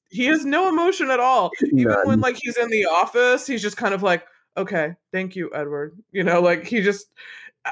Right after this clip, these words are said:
Speaker 1: it's so weird. Even the girlfriend thing is just weird. I mean, we'll, we'll get into all of this, but that was my note that I had upon first, uh, upon this la-, last viewing. And also, I didn't like the Riddler when I was young 'cause I didn't really like him, Jim Carrey,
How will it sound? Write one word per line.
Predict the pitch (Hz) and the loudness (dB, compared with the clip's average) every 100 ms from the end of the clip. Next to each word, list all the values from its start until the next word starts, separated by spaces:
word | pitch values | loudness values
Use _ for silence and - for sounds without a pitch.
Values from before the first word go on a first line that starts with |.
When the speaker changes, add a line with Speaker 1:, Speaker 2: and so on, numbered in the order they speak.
| - | -2
Speaker 1:
it's | 208 - - | 0 0 -6
so | - 214 226 | 0 2 2
weird. | 175 170 165 120 127 202 - - | 2 0 2 0 -4 -12 -12 -4
Even | 226 254 | -2 -2
the | 247 | -2
girlfriend | 175 170 185 214 214 | 0 0 2 0 -2
thing | 214 214 | -2 -2
is | 208 196 | -2 -4
just | 190 | -8
weird. | 185 196 165 | -2 0 2
I | 196 | 0
mean, | 208 | 2
we'll, | 226 | 2
we'll | - 220 | 2 2
get | 226 | 2
into | 208 196 | 2 2
all | 160 165 | 2 2
of | 151 | 2
this, | 151 | 0
but | 151 165 | 0 0
that | 180 | 2
was | 170 | 2
my | 175 170 | 0 0
note | 165 151 | 2 0
that | 151 | 0
I | 147 | 0
had | 175 151 143 - - - - | 2 2 0 -4 -20 -20 -4
upon | 160 214 170 160 | -2 0 0 -2
first, | - 170 156 - 147 | 0 0 0 -4 0
uh, | 160 | 0
upon | 160 226 | 2 2
this | 190 190 | 2 0
la-, | 180 165 - | 0 0 2
last | 165 165 175 156 | 2 2 0 -6
viewing. | 160 160 180 208 220 - | -2 2 2 2 0 0
And | 170 | 2
also, | 165 175 180 175 160 | 2 2 2 2 2
I | 180 | 2
didn't | 180 233 | 0 -2
like | 240 233 | 0 0
the | 208 | 0
Riddler | 170 170 175 160 | 0 0 0 0
when | 156 | 0
I | 147 | -2
was | 143 151 | -4 -4
young | 156 147 135 | -4 -4 -6
'cause | 147 | -6
I | 165 | -4
didn't | 175 | -4
really | 180 | -2
like | 165 156 151 | -2 -2 -2
him, | 151 | -10
Jim | 170 180 180 | -10 -8 -2
Carrey, | 190 190 208 233 | 2 4 4 2